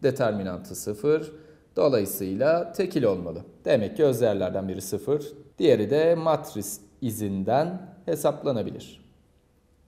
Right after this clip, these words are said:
İze baktığımda köşegendeki değerlerin toplamı eksi üç.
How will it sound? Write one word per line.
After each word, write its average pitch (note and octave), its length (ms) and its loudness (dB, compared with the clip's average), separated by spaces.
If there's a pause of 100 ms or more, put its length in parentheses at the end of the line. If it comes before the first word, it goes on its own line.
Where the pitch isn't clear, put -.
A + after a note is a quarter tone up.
(120)
İze D#3+ 300 0
baktığımda G2 640 -2
köşegendeki A2+ 680 0
değerlerin G2+ 400 -2
toplamı A2 440 -6
eksi D#3+ 280 -4
üç. - 300 -10